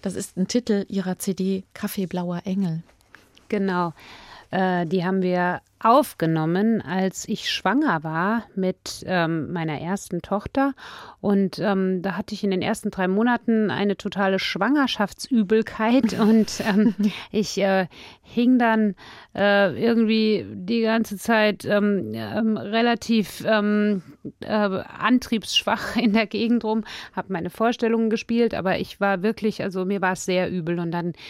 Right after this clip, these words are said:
Speaker 2: gingen wir in ein Möbelgeschäft damals und da lief Lounge-Musik. Und, ähm, da hab ich gedacht, das ist ja wunderbar, das ist so entspannend. Und können wir das nicht mit Chansons machen?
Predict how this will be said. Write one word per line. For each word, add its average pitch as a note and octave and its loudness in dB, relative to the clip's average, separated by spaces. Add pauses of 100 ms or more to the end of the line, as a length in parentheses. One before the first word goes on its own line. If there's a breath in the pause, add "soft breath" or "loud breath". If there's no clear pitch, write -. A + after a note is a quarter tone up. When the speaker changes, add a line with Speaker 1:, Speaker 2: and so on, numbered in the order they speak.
(220 loud breath)
Speaker 2:
gingen G#3 0
wir F#3+ 0
in F#3+ -2
ein F3+ -4
Möbelgeschäft F#3+ 0
damals G3+ -2
und F#3+ -4
da G3 2
lief G3 -4 (320)
Lounge-Musik. F3 -2 (840 soft breath)
Und, F#3 -4
ähm, F3+ -4
da E3 -8
hab E3 -10
ich - -16
gedacht, F#3+ -4
das E3+ -10
ist - -8
ja F#3+ -4
wunderbar, G3 0
das F#3 -6
ist - -6
so A#3 0
entspannend. G#3 -2 (540 loud breath)
Und - -4
können G3+ 0
wir A3 4
das G#3 -2
nicht G3 -4
mit F#3+ -2
Chansons G3+ 0
machen? D3+ -2